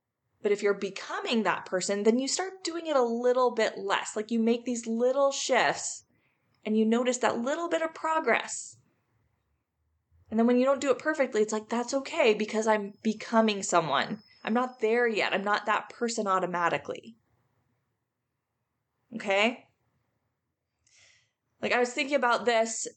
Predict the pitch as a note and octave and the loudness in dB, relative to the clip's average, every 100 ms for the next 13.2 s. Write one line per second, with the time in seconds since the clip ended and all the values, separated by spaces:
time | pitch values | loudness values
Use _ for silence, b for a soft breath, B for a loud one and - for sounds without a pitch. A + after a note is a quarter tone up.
0 | - A3+ A3+ A#3 A3 A3+ A3+ A3+ A3+ A3+ | -2 0 2 2 2 0 0 2 2 0
1 | A#3 - _ _ _ - F#4 - C5 F#4 | -2 -6 _ _ _ -8 -4 -2 -2 -2
2 | G3+ G3 F#3+ G#3 G#3+ G#3 G#3+ G3 G3 G3+ | -2 0 0 2 2 2 2 4 4 4
3 | F#3+ G#3+ F#3+ F#3+ - A#3 C4+ B3+ B3+ A#3+ | 2 2 2 2 0 -2 -2 -4 0 2
4 | A#3 A3 G3 - G3 - G#3+ G#3 B3 A3+ | 2 4 2 0 -4 -2 0 2 0 0
5 | F#3+ G3 G3 G3 F3+ F#3+ F#3+ F#3 F3+ F#3 | 2 2 2 2 4 4 4 2 0 -2
6 | - F3+ F#3 F3 A3 A3+ A3 G#3 G#3 G#3+ | -4 -4 -2 0 2 2 0 2 0 2
7 | G#3 G#3 G3+ G3+ F#3 F3+ F#3+ F3+ F3+ F3+ | 0 0 0 2 0 0 -2 -4 -4 -6
8 | F3 D#3 E3+ G#3 G#3 A#3 - B B - | -2 2 2 0 -2 -4 -6 B B -4
9 | G3 F#3+ - G#3 G#3+ A#3 A#3 D4 G4 D#4 | -2 -2 -2 0 2 2 2 -2 -4 -4
10 | B3+ A#3+ A#3+ A#3 _ - A3+ G#3+ G3+ G3 | 0 0 0 -4 _ -2 0 2 2 0
11 | G3 B B _ - A3+ - A#3 A#3+ A#3+ | -4 B B _ -4 -4 -2 -2 0 0
12 | A3+ G#3+ G3+ A3 G#3+ G3 G3 G3 G3 F#3 | 0 0 0 -2 -6 -6 -6 0 2 4
13 | F3+ F#3 | 4 0